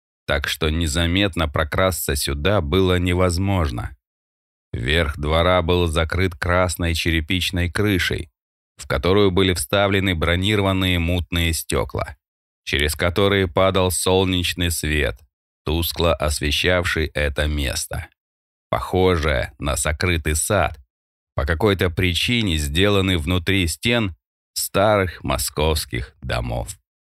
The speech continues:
Сад был полон разных ярких цветов, которые Марк видел на мамином огороде. Тут были солнечные бархатцы, пахнущие карамелью флоксы,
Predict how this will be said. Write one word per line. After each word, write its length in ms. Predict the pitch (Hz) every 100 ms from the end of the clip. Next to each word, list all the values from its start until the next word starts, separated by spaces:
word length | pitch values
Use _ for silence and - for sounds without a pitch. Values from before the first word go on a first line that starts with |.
| _ _
Сад 340 | - 78 82 85
был 260 | 87 90 80
полон 440 | 98 98 98 90
разных 600 | 80 95 98 90 85 -
ярких 600 | 80 90 85 - 80 -
цветов, 640 | - 80 80 92 87 67 - - _ _
которые 420 | 64 85 90 87
Марк 420 | 87 95 98 80
видел 420 | 82 87 90 87 85
на 160 | 85
мамином 560 | 85 87 87 85 82 80
огороде. 720 | 85 82 87 90 82 69 - - _ _ -
Тут 160 | 80 85
были 240 | 95 95
солнечные 880 | 90 - 110 110 95 87 - 73 69
бархатцы, 840 | 65 80 87 - 78 - 67 - - _ _ _ _ -
пахнущие 760 | 85 85 82 80 - 85 80
карамелью 680 | - 85 87 90 90 82 80
флоксы, 760 | 80 80 92 87 - 80 73